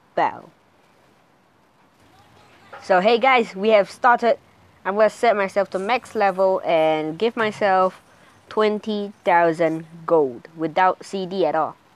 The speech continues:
Now let me show you how, what I mean. You know this thing, right? It's cool, but watch.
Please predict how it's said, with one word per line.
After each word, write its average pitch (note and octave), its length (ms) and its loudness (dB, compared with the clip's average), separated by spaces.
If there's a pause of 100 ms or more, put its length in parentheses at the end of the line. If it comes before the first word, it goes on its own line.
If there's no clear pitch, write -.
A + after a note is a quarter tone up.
(2000)
Now F3 140 -2
let A#3 140 2
me E4 100 2
show E4 140 0
you D4+ 120 2
how, A#3 440 2
what G#3+ 280 0
I E3 220 2
mean. D#3 440 -4 (4000)
You G#3+ 100 0
know C#4+ 140 4
this C4 160 4
thing, E3 180 -2
right? D#3+ 320 0 (380)
It's - 160 -20
cool, F#3 260 0 (340)
but D#3 220 -2
watch. - 420 -6